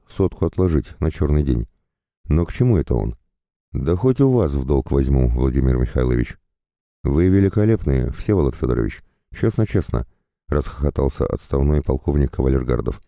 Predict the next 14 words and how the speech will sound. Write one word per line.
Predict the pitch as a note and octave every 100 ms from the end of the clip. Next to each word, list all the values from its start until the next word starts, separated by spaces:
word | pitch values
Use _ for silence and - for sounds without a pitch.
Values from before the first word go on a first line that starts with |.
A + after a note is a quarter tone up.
| _ _ _ -
Но | C2+ D2+
зачем | D#2+ F#2 A2+ G#2
брать | F2+ G2+
у | F2
кого-то | - F2+ F2 D2+
в |
долг, | C2+ G2 - - _ _ -
если | D#2+ - E2+
уже | D#2+ E2+
по | D#2
итогам | D#2 F2 D#2+ D2
нашего | D#2 - D2+
сегодняшнего | - D2+ D#2 C#2+ - C#2
разговора | C#2 C2+ C#2+ F2 F#2 A#1+